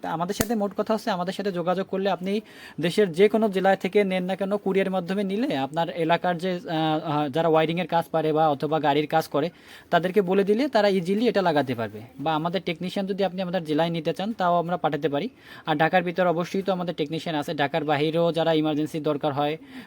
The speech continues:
বা টেকনিশিয়ান, আহ, পাঠানোর প্রয়োজন, আহ, মনে করেন আমরা টে-, সেখানে টেকনিশিয়ান পাঠাই দিই।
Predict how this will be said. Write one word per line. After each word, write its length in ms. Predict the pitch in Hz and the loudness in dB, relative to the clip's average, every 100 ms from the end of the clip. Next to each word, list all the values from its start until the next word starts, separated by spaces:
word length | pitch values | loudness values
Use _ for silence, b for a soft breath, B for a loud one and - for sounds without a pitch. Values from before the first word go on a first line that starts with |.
| - | 0
বা 120 | 156 | 0
টেকনিশিয়ান, 520 | 147 139 156 165 170 | 2 0 -2 -2 -4
আহ, 280 | 170 151 151 | -2 -2 0
পাঠানোর 340 | 151 151 160 | 0 -2 -4
প্রয়োজন, 480 | 160 156 151 156 160 | 0 0 2 2 0
আহ, 200 | 165 151 | 0 0
মনে 220 | 156 165 | 2 0
করেন 260 | 160 143 160 | 0 -2 -2
আমরা 160 | 180 190 | -4 -4
টে-, 180 | - | -4
সেখানে 300 | 165 170 175 | -6 -6 -6
টেকনিশিয়ান 420 | 165 147 151 175 156 | -4 -4 -4 -4 -2
পাঠাই 240 | 147 | 0
দিই। 100 | 127 | -2